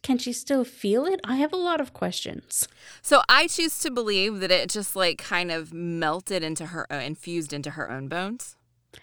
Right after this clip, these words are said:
Speaker 1: I have, I have so many questions then about the story going forward. Like,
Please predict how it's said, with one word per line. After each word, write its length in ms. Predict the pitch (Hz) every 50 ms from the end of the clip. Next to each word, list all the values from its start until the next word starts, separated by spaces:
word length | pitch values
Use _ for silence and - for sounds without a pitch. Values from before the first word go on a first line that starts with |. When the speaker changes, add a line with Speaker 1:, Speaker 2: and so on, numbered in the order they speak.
| - - - - - -
Speaker 1:
I 120 | - 254
have, 200 | 294 339 330 - - - - - - _ - -
I 60 | 233
have 120 | 262 269
so 180 | - - - 302
many 160 | 302 302 302
questions 500 | 294 - - 294 285 - - 285 269 269
then 160 | - 277 262 262
about 260 | 240 - 240 240 240
the 80 | -
story 320 | 233 - - 254 240 240 240
going 320 | 233 - 226 220 214 220
forward. 680 | - - - - 285 349 359 262 180 156 135 - - - - _ _ _ _ _ _ - - _ _ _ _ _ _ _ _ _ _ _ _
Like, 520 | - 240 240 254 240 226 233 - - -